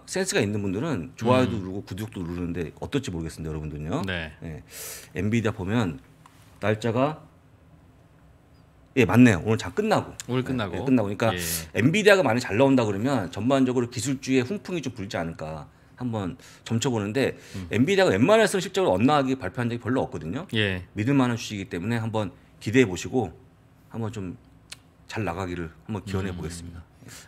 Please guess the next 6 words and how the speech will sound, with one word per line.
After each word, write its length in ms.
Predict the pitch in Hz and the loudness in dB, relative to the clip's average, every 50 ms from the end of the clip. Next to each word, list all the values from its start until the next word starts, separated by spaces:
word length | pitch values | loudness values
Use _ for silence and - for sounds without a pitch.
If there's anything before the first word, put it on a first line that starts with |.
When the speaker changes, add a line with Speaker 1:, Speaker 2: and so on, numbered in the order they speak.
| - | -10
Speaker 2:
엔비디아는 500 | - 107 120 131 147 147 160 170 185 190 139 | -6 -4 -4 -2 0 2 2 2 2 2 0
요즘은 420 | 113 113 113 139 160 180 185 175 131 - - - - 120 - - - - | 0 0 -2 -2 -2 -2 -4 -4 -6 -10 -16 -20 -20 -20 -20 -16 -12 -6
그냥 260 | 139 143 160 160 120 | -4 -4 -2 -2 -4
이슈가 320 | 107 107 - - 143 170 | -4 -6 -4 -2 -2 -2
뭐예요? 260 | 143 104 98 101 104 101 | -2 -2 -2 -4 -4 -4
더, 160 | - 117 117 | -6 -6 -6